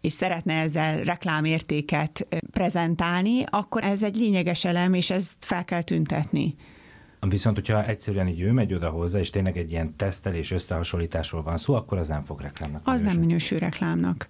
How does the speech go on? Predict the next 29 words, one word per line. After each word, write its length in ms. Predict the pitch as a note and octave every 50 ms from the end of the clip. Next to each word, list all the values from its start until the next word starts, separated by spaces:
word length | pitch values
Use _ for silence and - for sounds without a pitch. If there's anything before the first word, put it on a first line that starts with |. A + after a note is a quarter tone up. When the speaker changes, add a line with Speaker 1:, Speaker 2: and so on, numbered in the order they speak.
| -
Speaker 2:
Térjünk 320 | - D3 E3 G3 G3 C3 -
vissza, 440 | A#2 G2+ - - A#2+ G#2+ G2 - -
ö, 380 | A2 G2+ G2+ F#2+ F#2+ F#2+ F#2+ F#2
még 180 | F#2 F#2+ F#2
a 40 | F#2+
gyakoribb 460 | F2 G#2+ A#2+ A#2+ - G#2+ F2+ D#2+ -
hibák 320 | - - F#2 F2+ E2 E2 -
fele. 360 | - B2+ C#3 D3+ - - - - -
A 500 | G#2 G2+ F#2+ F#2 F2+ F2 F2 F2 D#2+ - - _ _ - - -
közös 380 | - D#3 E3 D#3+ B2+ - - - -
online 300 | - C3 B2+ A#2 G#2 G2 F2+
workshopról 460 | G2+ F#2 - - F#2 - G2+ F2+ -
kiadott 360 | - - B2 G2+ F2 E2 -
tájékoztatótokban, 1200 | - A#2 G#2+ F#2 F2 - F2+ - - A#2 - B2+ A#2+ B2 A#2+ A#2 G#2 G#2 G2+ A2+ A2 G#2+ G#2+ G#2 G#2 -
ö, 40 | G2 G2
az 200 | - F2 - -
árkommunikációt 1200 | - A#2 A2 - - G#2 F#2+ F#2 F2+ F2 F2 E2 - - E2+ F2 - - - F#2 F2 E2+ - -
említettétek 680 | F#2+ F#2 F2+ E2 - E2+ E2 - - D#2+ - E2 -
meg, 180 | - G#2+ A2 -
hogy 260 | - G2 F2+ D#2 - - - - - -
azzal 440 | - B2 B2 A2+ G2+ - F#2 E2+ -
kapcsolatban 480 | - G2 - - - F#2+ E2+ E2+ E2
még 200 | E2 E2 E2 D#2
azért 240 | D#2+ D#2 D#2+ E2+ D#2+
sok 300 | - - - - - -
hiba 400 | - F#2+ D#2+ F2+ E2 E2 D#2+ D#2 -
és 240 | - F2 E2 D#2 -
gond 240 | - F#2 F2+ E2+ D#2+
történik. 520 | - G2+ G#2+ A2 - C#3 C3+ C3+ B2+ B2